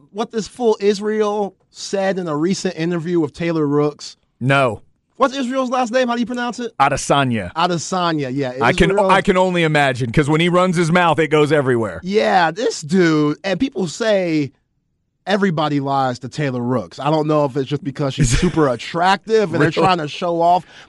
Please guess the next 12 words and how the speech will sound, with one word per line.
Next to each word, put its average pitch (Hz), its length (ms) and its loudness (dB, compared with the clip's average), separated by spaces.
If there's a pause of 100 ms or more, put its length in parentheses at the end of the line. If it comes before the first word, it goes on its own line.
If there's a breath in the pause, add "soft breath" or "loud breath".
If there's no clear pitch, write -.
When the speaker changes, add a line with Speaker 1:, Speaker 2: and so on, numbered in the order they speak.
Speaker 1:
but - 240 -6
this 605 200 -2
fool 269 380 -4
said 226 480 -2
that 208 300 0
in 196 160 -6
order 262 280 -2
to 233 140 -4
make 220 300 -2
weight 190 440 -4
one 160 300 -4
time, 151 520 0